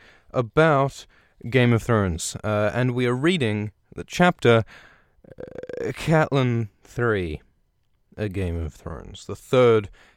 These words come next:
Catelyn chapter. So this is set at Winterfell, uh, and a whole bunch of the Starks have just gone south, and Jon Snow has just gone north. Everyone's kinda left Winterfell,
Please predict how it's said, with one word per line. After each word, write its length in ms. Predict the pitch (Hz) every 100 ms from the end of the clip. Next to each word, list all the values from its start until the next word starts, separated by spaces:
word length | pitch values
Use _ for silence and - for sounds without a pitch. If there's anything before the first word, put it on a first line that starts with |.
| _ _ -
Catelyn 600 | 110 95 92 90 85 87
chapter. 540 | - 85 78 - 60
So 160 | - 110
this 160 | 131
is 80 | 127
set 180 | - 120
at 80 | 98
Winterfell, 800 | 117 151 - 147 - 151 147 - - - -
uh, 400 | 104 101 90 87 -
and 300 | 101 98 98
a 20 |
whole 80 | 117
bunch 240 | 120 113
of 60 | 113
the 60 | 113
Starks 420 | - 131 127 -
have 100 | 117
just 200 | 113 -
gone 260 | 113 101
south, 480 | 104 - 139 139 139
and 120 | 110
Jon 200 | 101 98
Snow 380 | 95 139 135 131
has 100 | 123
just 160 | 110 107
gone 260 | 95 95
north. 300 | 117 131 135
Everyone's 240 | 147 143 120
kinda 220 | 131 107
left 300 | 107 127 -
Winterfell, 760 | 113 113 113 104 113 110 110